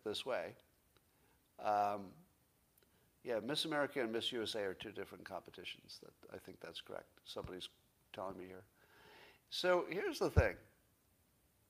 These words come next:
On one hand, you could say to yourself that the drama with,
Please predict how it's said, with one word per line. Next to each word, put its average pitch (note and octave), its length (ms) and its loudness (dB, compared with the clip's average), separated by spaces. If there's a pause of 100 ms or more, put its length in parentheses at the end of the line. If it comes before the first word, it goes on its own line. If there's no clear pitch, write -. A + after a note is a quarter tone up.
(840)
On E3 180 6
one A#3+ 160 4
hand, E3 380 8
you C3+ 100 2
could C3 180 0
say B2 200 4
to A#2 60 0
yourself G2+ 520 -2 (240)
that A2 240 2
the A2+ 420 0 (200)
drama C3 560 8
with, G#2 400 0